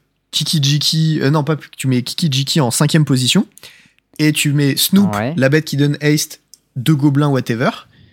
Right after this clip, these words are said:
Speaker 1: Tu mets un Muxus en jeu avec le laquais qui connecte. Tu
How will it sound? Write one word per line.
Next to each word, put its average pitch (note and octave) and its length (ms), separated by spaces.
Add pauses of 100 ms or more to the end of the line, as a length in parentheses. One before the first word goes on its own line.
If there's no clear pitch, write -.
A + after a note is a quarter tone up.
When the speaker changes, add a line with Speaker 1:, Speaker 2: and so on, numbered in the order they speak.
(500)
Speaker 1:
Tu - 180
mets D#3+ 140
un D#3 60
Muxus D#3 340
en D#3+ 60
jeu D#3 120
avec D#3+ 140
le C3+ 60
laquais B2+ 280
qui - 100
connecte. - 480 (460)
Tu D3+ 220